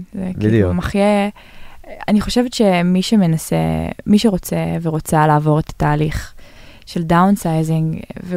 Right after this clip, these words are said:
Speaker 1: ואולי זאת לא מילה מספיק טובה, אבל של, של באמת פשטות מרצון, אז, אז למכור את הדברים זה, זה באמת הפתרון הכי טוב.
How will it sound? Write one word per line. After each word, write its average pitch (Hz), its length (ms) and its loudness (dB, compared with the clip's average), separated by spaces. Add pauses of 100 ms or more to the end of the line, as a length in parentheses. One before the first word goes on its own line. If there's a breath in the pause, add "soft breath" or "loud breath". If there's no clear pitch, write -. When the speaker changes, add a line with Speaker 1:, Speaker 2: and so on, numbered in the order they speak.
Speaker 1:
ואולי 190 260 4
זאת 247 120 0
לא 226 80 4
מילה 214 240 4
מספיק - 240 -6
טובה, 208 300 0
אבל 160 220 -2
של, - 160 -10 (100)
של - 140 -12
באמת 180 260 2
פשטות - 360 -2
מרצון, 190 540 2 (500 loud breath)
אז, 180 240 -4
אז 185 140 0
למכור 190 340 2
את 233 80 -2
הדברים 170 420 -2
זה, 156 120 -6 (120)
זה - 160 -10
באמת 175 280 2
הפתרון 156 400 -2
הכי 160 220 -4
טוב. 160 400 0